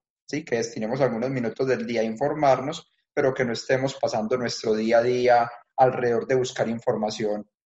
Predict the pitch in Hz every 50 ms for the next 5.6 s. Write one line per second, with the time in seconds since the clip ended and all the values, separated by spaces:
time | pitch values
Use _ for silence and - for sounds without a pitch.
0 | _ _ 117 117 117 123 110 - - - 127 113 110 104 101 98 98 98 95 98
1 | - _ _ _ _ _ _ _ _ - _ - 127 123 113 107 113 110 - 117
2 | 101 113 110 107 - 123 120 - - 120 117 123 120 113 110 107 104 101 98 95
3 | 95 95 101 - _ _ _ _ _ _ _ - 165 170 165 151 143 139 135 131
4 | 131 127 127 127 143 143 - 160 156 156 160 160 160 - - 165 139 135 131 -
5 | 127 117 113 110 - - 180 196 196 190 -